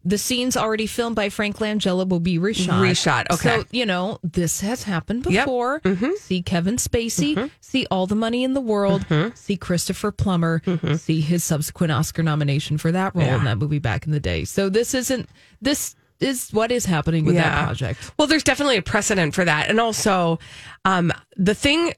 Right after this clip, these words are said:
Speaker 2: okay, two things. One thing is that it is, I think, good to know that when those investigations are launched, they do actually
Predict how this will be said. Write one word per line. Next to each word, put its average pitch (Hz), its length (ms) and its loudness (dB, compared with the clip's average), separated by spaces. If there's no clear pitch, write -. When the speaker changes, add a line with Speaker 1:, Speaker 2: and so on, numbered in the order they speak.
Speaker 2:
okay, 196 220 0
two 233 300 0
things. 147 400 2
One 226 280 0
thing 208 200 2
is 151 400 2
that 170 520 0
it 220 160 2
is, 220 340 2
I 180 240 2
think, - 640 -4
good 214 560 2
to 233 180 0
know 180 680 0
that 190 160 2
when 190 280 2
those 208 280 2
investigations 170 880 2
are 143 160 2
launched, 139 720 0
they 180 300 2
do 170 400 2
actually 151 840 0